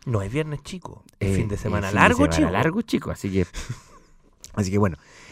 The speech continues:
Speaker 2: Eh, ah, qué interesante, los rumanos, con nuestros amigos Alejandro
Speaker 1: Con los amigos
Speaker 2: Popescu.
Speaker 1: Alejandro y Mauricio Popescu.
Speaker 2: Y con Mauricio, fantástico.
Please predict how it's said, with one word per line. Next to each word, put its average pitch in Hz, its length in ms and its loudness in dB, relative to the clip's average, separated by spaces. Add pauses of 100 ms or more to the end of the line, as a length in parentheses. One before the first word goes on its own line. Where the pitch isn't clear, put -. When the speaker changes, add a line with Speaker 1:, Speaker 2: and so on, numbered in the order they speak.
Speaker 2:
Eh, 113 400 6
ah, - 100 2
qué 170 60 -2
interesante, 143 520 2
los 95 140 0
rumanos, 139 320 0
con 98 200 -4
nuestros 104 380 -2
amigos 110 500 2
Alejandro 117 360 4
Speaker 1:
Con 104 120 2
los 143 100 8
amigos 170 200 6
Speaker 2:
Popescu. 139 280 0
Speaker 1:
Alejandro 214 460 0
y 220 40 -2
Mauricio 208 360 0
Popescu. - 220 0
Speaker 2:
Y 98 40 2
con 101 140 6
Mauricio, 101 420 4
fantástico. - 540 -12